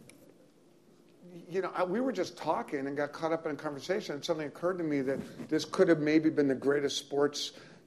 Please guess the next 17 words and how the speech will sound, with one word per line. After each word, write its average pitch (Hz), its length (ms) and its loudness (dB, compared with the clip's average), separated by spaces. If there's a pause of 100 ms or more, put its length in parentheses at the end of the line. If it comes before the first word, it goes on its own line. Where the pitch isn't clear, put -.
(120)
dynasty 147 560 4
in 127 80 4
the 123 60 0
history 143 460 -2
of 117 200 -2
any 143 280 -2
sport 135 540 -2
if 120 120 -10
they 139 100 -4
had 127 100 -6
just, 127 200 -12 (280)
but 131 120 -4
he, 151 100 -4 (300)
he 139 100 -6
broke 135 320 -6
it 127 80 -6
up. - 260 -6